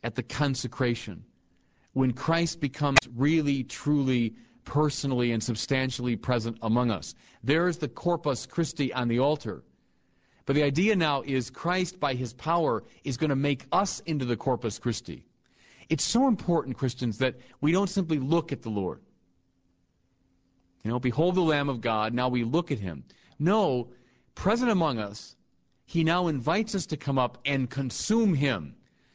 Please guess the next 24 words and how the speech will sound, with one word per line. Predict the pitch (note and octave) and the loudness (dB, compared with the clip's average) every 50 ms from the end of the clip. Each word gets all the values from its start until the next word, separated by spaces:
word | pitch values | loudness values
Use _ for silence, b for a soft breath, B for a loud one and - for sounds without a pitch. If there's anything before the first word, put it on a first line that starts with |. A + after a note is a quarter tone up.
| b b b b | b b b b
See, | - - D#3+ | 0 0 2
we | D#3+ D#3+ - | 2 2 0
eat | - - G3 G#3+ A3 E3+ | 0 0 2 2 2 2
his | E3+ E3+ C#3+ B2 | 0 -2 -2 0
body, | - C#3 C3 C3 B2 A#2+ | 0 0 0 2 0 0
we | A2+ A2+ | -2 -2
drink | G#2 - C#3 D#3 D#3+ D3 | -2 0 0 0 0 0
his | - D3 B2 | -2 -6 -6
blood. | A2 - D3 C#3+ C3 G#2+ A2 | -2 0 2 2 2 2 0
We | C3+ | 0
don't | D#3 F#3 G3+ G3 | 0 0 2 0
just | G3 F3+ - - | -2 -2 0 -2
admire | C#3+ B2+ B2+ C3 C#3 D#3 F#3 G#3+ G#3+ F#3+ | -2 -2 0 0 2 2 2 2 2 2
him, | C#3 A#2 A2 G2+ F#2 G2+ B2 B2+ b b b b b b b | 2 0 0 -2 -2 -4 -6 -6 b b b b b b b
we | C#3+ D#3+ | -2 0
live | D3+ D3+ E3 F#3+ B3 B3+ B3 F3+ | 2 4 4 4 4 4 2 0
in | E3 E3 F3+ E3+ D#3+ D3+ | -2 0 0 2 2 2
him. | C3+ C#3 C#3+ C3 A#2 G2+ G2 | 2 2 2 0 0 -2 -2
He's | A#2 C3+ C#3+ B2+ | -2 -4 -4 -2
the | B2+ D3+ | -4 -2
vine, | C3 D#3+ D#3+ E3 D#3+ D#3 D3+ C#3 B2 | 0 2 2 2 0 0 0 0 0
we're | A#2+ A#2+ A#2 | 0 0 0
the | A#2 A#2 | -2 -2
branches. | A2 C#3 D3+ E3 F3 E3+ - - F2+ C2 - - - - | 0 0 2 2 0 -2 -4 -6 -12 -12 -14 -20 -20 -20